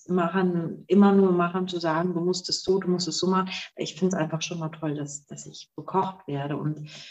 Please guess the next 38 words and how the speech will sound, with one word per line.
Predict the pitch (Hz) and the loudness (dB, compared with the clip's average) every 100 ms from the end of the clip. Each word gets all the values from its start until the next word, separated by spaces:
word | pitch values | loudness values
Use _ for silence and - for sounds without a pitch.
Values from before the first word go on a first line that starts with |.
| - - | -18 0
äh, | 180 175 | 4 6
sich | 175 175 | 6 2
da | 165 | 2
jemand | 160 160 165 156 | 2 4 0 -2
wirklich | 156 170 - | -6 -8 -8
viel | 165 160 | -2 4
Mühe | 160 170 | 6 6
macht | 170 147 - | 4 0 -6
und | 160 | -8
viele | - 170 | -2 -2
Gedanken | 160 156 147 160 151 | 0 0 -2 -2 -6
macht. | - - - - - | -12 -16 -20 -6 2
Und | |
ich | 190 185 | 2 4
will | 190 | 4
auch | - - | 2 0
ganz | 175 180 - | 0 0 2
ehrlich | 175 190 190 | 4 4 2
sein, | 170 170 175 170 - | -4 -4 -6 -8 -12
es | - | -14
ist | - - - _ _ _ _ - | -8 -8 -10 _ _ _ _ -4
nicht | 180 170 - - | -2 -2 -4 -2
oft, | 170 - - | 0 -2 -4
aber | 165 165 165 | 0 2 2
so | 151 139 - _ _ _ | -2 -8 -12 _ _ _
zweimal | - 160 170 196 190 | 0 2 6 6 4
im | 156 170 | 0 -6
Monat, | 170 175 175 175 | -4 -2 0 -2
dass | 160 160 | -4 -10
ich | - | -12
echt | 160 - - | -14 -14 -10
auch, | 156 - - - | -8 -8 -16 -12
dass | 156 175 | -8 -4
mein | 170 | -4
Körper | 165 160 156 - | -4 -6 -4 -6
auch | - | -8
sagt, | 135 135 - _ _ | -8 -10 -10 _ _
ich | - - | -20 -20